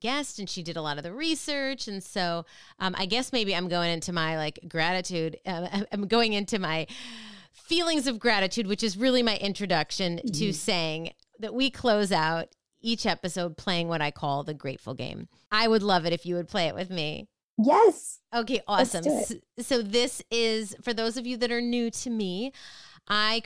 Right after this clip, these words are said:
Speaker 1: created this mindfulness practice with my son when he was nine years old. And we really just sat in bed. We talked about what we were grateful for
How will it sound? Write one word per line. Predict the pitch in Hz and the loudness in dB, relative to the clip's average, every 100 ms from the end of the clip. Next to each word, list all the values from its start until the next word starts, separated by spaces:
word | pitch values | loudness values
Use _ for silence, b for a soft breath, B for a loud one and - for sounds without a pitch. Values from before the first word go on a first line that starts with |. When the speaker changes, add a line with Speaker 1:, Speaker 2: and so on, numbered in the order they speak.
| - | -4
Speaker 1:
created | 262 247 196 214 226 - | -2 0 2 0 -2 -8
this | 185 190 190 - | -2 -2 -2 -4
mindfulness | 214 202 196 202 254 311 294 - 185 202 226 254 - | -4 0 2 2 2 0 -4 -4 -2 0 -2 -4 -6
practice | - 160 147 151 208 196 | -6 0 0 -2 -8 -8
with | 214 | -6
my | 226 233 | -4 -4
son | - 170 170 | -2 -4 -2
when | 185 | -4
he | 196 | -4
was | 196 | -4
nine | 180 156 160 | -2 -2 -2
years | 202 220 | -4 -2
old. | 156 139 180 B B B B | -2 -2 -6 B B B B
And | - 254 | -2 0
we | 294 | -2
really | 254 285 330 370 277 | -4 -2 0 0 -2
just | 226 - | -4 -6
sat | 208 170 | -6 -6
in | 240 | -4
bed. | 180 175 185 | -2 -2 -2
We | |
talked | 208 180 156 - | -6 -6 -8 -6
about | 170 151 | -6 -4
what | 170 - | -4 -2
we | 196 | -2
were | 180 | -2
grateful | 170 - 165 - - 170 | -6 -4 -4 -4 -12 -16
for | - 160 151 151 | -10 -6 -4 -6